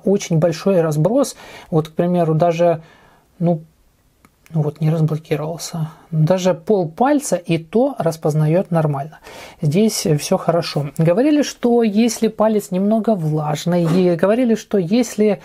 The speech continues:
э, палец немного грязный, тогда вовсе не распознается. Нет, неверно. Вот делаем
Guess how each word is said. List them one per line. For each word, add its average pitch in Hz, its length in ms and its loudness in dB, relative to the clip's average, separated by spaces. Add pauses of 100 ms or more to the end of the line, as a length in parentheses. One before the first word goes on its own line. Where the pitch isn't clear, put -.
(380)
э, 156 220 2
палец 208 420 0
немного 202 380 0
грязный, 160 640 0
тогда 170 360 0
вовсе 214 460 -2
не 208 140 0
распознается. 185 920 0 (320)
Нет, 185 300 2
неверно. 220 640 0 (200)
Вот 170 280 0
делаем 165 480 2